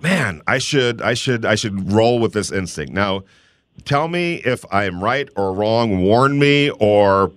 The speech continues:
push me in the right direction. When I get that feeling again, is that a real thing, and should I follow it, or do you, or are you like,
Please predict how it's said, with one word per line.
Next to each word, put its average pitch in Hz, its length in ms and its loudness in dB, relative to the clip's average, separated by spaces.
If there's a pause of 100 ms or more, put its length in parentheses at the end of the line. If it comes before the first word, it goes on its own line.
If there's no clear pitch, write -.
push 117 280 0
me 69 260 -4 (560)
in 98 100 -2
the 101 80 0
right 104 180 2
direction. 90 540 -4
When 147 240 -2
I 147 100 2
get 139 360 -4
that 156 240 -2
feeling 127 420 0
again, 127 380 -2
is 107 140 -4
that 196 140 2
a 214 80 2
real 117 300 2
thing, 113 380 0
and 95 140 -2
should 104 160 -4
I 90 80 0
follow 117 380 -2
it, 139 80 -2
or 104 160 0
do 101 120 -2
you, 110 100 -4
or 101 340 0
are 98 120 2
you 107 200 4
like, 95 360 0